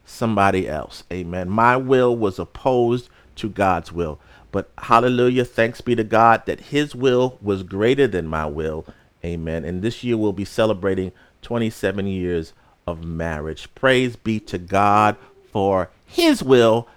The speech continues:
being greater than my will, even though at the time I was upset that God wasn't answering my prayers the way I wanted them answered.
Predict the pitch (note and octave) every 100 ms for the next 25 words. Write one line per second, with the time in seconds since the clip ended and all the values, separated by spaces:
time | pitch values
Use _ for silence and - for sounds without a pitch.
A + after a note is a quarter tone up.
0 | _ _ D3+ C#3+ B2+ C#3 C#3 A#2+ A#2 A#2+
1 | C3 F3+ G#3+ F3+ A#2+ A2+ A2 - - _
2 | - A3 A3 G#3 F#3+ D3+ D3+ C3+ C#3 B2+
3 | C3 - F3 D3 B2+ A#2+ - - _ C3
4 | B2+ A#2 A2+ G#2+ - G#2+ - - G3+ D3+
5 | - - _ - - B2 A#2 - _ _
6 | _ C#3 C#3+ C3 C3 C#3 C3 B2+ - D3
7 | C#3+ - C#3 C3+ B2 B2+ B2 - C3+ C3
8 | A#2+ A#2+ A#2+ B2 C3 A#2+ - _ D3 E3
9 | F3+ E3+ E3 D#3 C#3+ C3 A#2+ A2+ A2 A2
10 | G2+ G2+ G2+ G2+ G2+